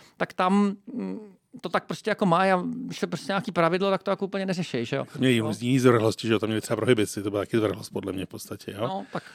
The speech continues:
Speaker 2: Ale
Speaker 1: podobný,
Speaker 2: jenom
Speaker 1: no.
Speaker 2: jinýho, jinýho formátu. Eh, já teda musím říct, že pro mě tohle to je ilustrace s-, s-, věcí, s kterou mám taky dobrou zkušenost, a to je s-, s-, totální neschopnost Američanů fungovat mimo proces. V tom jsou horší než Němci.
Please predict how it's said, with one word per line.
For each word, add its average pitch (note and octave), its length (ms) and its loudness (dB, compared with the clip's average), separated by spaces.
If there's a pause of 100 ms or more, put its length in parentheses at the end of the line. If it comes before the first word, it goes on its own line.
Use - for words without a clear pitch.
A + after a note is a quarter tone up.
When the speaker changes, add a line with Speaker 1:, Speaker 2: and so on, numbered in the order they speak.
(120)
Speaker 2:
Ale C3 280 4
Speaker 1:
podobný, C3 260 4
Speaker 2:
jenom C3+ 160 0
Speaker 1:
no. C3 40 -2
Speaker 2:
jinýho, C3+ 280 2
jinýho C#3 280 4
formátu. C3+ 440 4 (420)
Eh, C#3+ 260 4
já C3+ 220 6
teda C#3+ 160 6
musím C3+ 220 2
říct, C#3 140 4
že B2 60 6
pro B2+ 140 2
mě D3 140 6
tohle C#3 280 4
to D3 80 8
je C#3+ 100 10
ilustrace C3+ 440 6 (200)
s-, - 220 -18
s-, - 220 -18
věcí, A2+ 280 -6
s - 40 -12
kterou A#2 160 -6
mám G2 100 -4 (200)
taky G#2 180 -8
dobrou C#3+ 180 4
zkušenost, C#3 380 -2
a C3 80 -4
to - 100 -4
je - 80 0
s-, - 120 -10 (320)
s-, - 320 -14
totální D#3+ 360 4
neschopnost C#3 340 0
Američanů A2+ 380 0
fungovat G#2+ 360 0
mimo G2 200 -4
proces. - 560 -10 (680)
V - 60 -20
tom C#3+ 100 6
jsou E3+ 120 10
horší B2+ 260 2
než C#3 140 0
Němci. B2+ 460 0